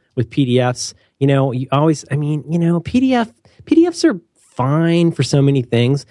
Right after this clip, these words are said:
but people will send you P D Fs and then want you to do something with it. And it can be a real pain in the butt. Well, uh, S M Bs,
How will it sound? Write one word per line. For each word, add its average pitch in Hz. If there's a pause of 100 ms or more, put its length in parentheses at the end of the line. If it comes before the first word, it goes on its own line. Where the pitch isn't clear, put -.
(160)
but -
people 269
will 208
send 127
you 135
P 135
D 113
Fs 113
and 127
then 123
want 127
you 117
to 92
do 85
something 117
with 123
it. 135 (800)
And 139
it 143
can 165
be 151
a 139
real 131
pain 120
in 101
the 95
butt. 92 (320)
Well, 160 (200)
uh, 135
S 175
M 190
Bs, 185